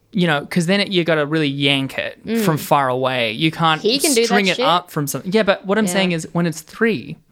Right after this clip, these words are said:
Speaker 1: are they all fighting each other, or
Speaker 2: Mm.
Speaker 1: is there any two against one going on? Are
Speaker 2: Well
Speaker 1: the two ghosts going against the dude, or are Fiona and Dante having a temporary alliance to take out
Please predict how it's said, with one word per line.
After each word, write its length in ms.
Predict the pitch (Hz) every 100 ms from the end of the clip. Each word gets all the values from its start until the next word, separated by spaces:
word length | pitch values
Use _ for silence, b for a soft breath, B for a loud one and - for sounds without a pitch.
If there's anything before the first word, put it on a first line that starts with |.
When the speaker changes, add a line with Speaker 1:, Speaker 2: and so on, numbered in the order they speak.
| B B B B B
Speaker 1:
are 80 | 147
they 100 | 156
all 120 | 175
fighting 320 | 180 208 208 202
each 180 | -
other, 320 | 160 180 240 254 -
or 260 | 233 214 147 80
Speaker 2:
Mm. 280 | 202 117 185
Speaker 1:
is 160 | 175
there 180 | 160 156
any 220 | 170 175
two 280 | 160 - 175
against 340 | 165 160 147 143
one 240 | 139 143
going 240 | 127 120
on? 140 | 113 -
Are 160 | -
Speaker 2:
Well 20 | 190
Speaker 1:
the 80 |
two 240 | 156 - 196
ghosts 640 | 165 165 208 - - -
going 420 | 196 170 175 170 165
against 400 | 180 160 160 -
the 80 | 156
dude, 400 | 143 190 262 320 220
or 360 | 185 196 185
are 500 | 165 156 156 151 147 -
Fiona 640 | - 160 160 160 165 160
and 200 | 165 143
Dante 440 | 143 151 160 160 139
having 260 | 143 147
a 40 | 135
temporary 580 | - 190 185 180 160 147
alliance 540 | 139 165 202 143 -
to 120 | -
take 380 | - - 175 - -
out 400 | 175 160 -